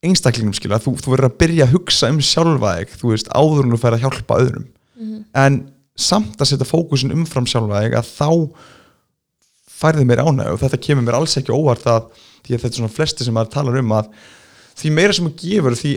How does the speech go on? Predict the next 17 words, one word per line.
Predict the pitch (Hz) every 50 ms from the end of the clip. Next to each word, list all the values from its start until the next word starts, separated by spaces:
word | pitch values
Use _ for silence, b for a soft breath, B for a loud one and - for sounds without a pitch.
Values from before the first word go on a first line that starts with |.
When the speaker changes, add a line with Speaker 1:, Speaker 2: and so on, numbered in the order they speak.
| - -
Speaker 1:
ánægður | - - 175 208 220 208 202 185 175
í | 175
rauninni | 180 180 185 190 208
verður, | 254 269 180 - - -
sko. | - - - 117 - - - - _ _ _ _ _ _ _ _ _
Byggt | - 214 208 - - - -
á | 143
því | - 196 175 147
að | 127 117
þú | 131 135
ert | 123 - - - -
í | 143 131 131
ágætismálum | - 160 156 127 - - 156 156 151 135
sjálf, | 127 - 175 - - - - -
sjálfur, | - - 160 143 131 -
sko. | - - - -
Speaker 2:
Mhm. | 226 220 220 202 226